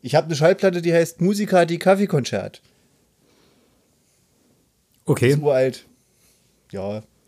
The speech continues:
Speaker 1: Das ist das, was mir dazu einfällt zu Concerto. Genau.
Speaker 2: Okay.
Speaker 1: Okay.
Speaker 2: Also zwei zu null
Speaker 1: So.
Speaker 2: für mich.
Speaker 1: Ja. <laughs> Was hast du jetzt als nächstes?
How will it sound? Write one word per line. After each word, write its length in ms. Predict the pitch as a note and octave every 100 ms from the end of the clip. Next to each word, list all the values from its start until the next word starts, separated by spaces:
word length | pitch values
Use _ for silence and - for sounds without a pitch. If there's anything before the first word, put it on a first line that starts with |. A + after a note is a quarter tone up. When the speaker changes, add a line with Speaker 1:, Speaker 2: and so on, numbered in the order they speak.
| _ _ _ _
Speaker 1:
Das 160 | - B2+
ist 160 | C#3+ D#3
das, 160 | D#3
was 180 | D#3 C#3+
mir 120 | E3
dazu 220 | E3 C#3 D3+
einfällt 400 | D3 C#3 B2 -
zu 120 | B2+
Concerto. 580 | C3 A#2 A2+ G#2+ G2+ F#2+ _
Genau. 320 | A2 G#2 G#2 G#2+
Speaker 2:
Okay. 460 | B2 G#2 B2+ B2+ A#2 - - - - _ -
Speaker 1:
Okay. 480 | F#3+ G3+ A#3+ C#3 - _ _ _ _ _
Speaker 2:
Also 240 | - B2+ C#3
zwei 240 | C3 C3
zu 140 | C#3+ D#3
null 120 | F3+
Speaker 1:
So. 60 | B2+
Speaker 2:
für 60 |
mich. 260 | D#3+ G3+ - _ _ _ _ -
Speaker 1:
Ja. 200 | C3+ C#3+ - - - D5
<laughs> 1300 | - - - - - - - - D#3 _ - - -
Was 220 | D#3+ C#3 G3
hast 180 | F#3+
du 100 | A#3+
jetzt 200 | A#3 F3+
als 140 | F#3 E3+
nächstes? 500 | F#3+ - A#2+ G#2